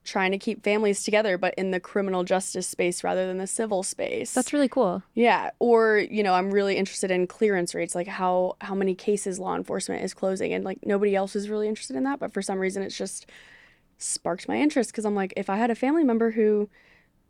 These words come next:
Speaker 1: was a victim of crime, I would want their case to be solved,"
Speaker 2: Mm-hmm.
Speaker 1: right? So, you know, I think that there can be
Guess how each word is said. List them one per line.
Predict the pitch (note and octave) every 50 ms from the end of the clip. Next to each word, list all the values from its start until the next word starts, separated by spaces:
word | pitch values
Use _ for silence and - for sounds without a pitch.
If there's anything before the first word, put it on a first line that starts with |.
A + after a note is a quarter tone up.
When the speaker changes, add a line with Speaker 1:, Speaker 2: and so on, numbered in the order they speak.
| _ _ - - _
Speaker 1:
was | - G#3 G3 F#3+ F#3 F#3 - -
a | -
victim | F#3+ F#3 F#3 - G3 F3+
of | F3+ - -
crime, | - D#4 F4+ G4 F4 B3+
I | A3
would | G#3 G#3
want | G#3 G3+ G3 G3+
their | - G3+ G3
case | - - F4 G4+ G#4 - - -
to | - A3+
be | G#3 - - E3+ F#3+
solved," | - - G#3 G#3+ G#3+ G#3 - - G3+
Speaker 2:
Mm-hmm. | G3 F#3+ F#3 F3+ F#3 G#3
Speaker 1:
right? | G#3 G3 G3+ A3 - _ - - - - - - - _ _ _
So, | - - C4+ B3+ A#3+ A#3 A3+ A3 G#3 F#3+ - - _ _ _ _ _ _
you | - A3 G#3+
know, | E3 A#2 F2+ -
I | - G#3 A3
think | - B3 A#3+
that | A#3 A3+ -
there | G#3 G3+ G3
can | - G#3+ G#3
be | G3 F#3 F3+ F3+ F3 F3 F3 D#3